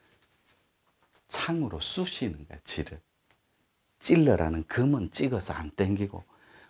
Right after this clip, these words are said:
지 몸띠나 쿡쿡 죽으라고 찌르고 있는 애는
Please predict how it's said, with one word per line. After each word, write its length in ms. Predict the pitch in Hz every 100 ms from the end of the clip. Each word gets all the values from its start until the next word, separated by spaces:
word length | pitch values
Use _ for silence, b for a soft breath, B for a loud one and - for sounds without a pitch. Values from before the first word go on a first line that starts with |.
| _
지 180 | - 127
몸띠나 680 | 113 95 110 113 180 151 92
쿡쿡 560 | - 101 92 - 123 -
죽으라고 560 | - 135 95 80 82
찌르고 440 | - - 120 127 92
있는 240 | 80 78
애는 160 | 80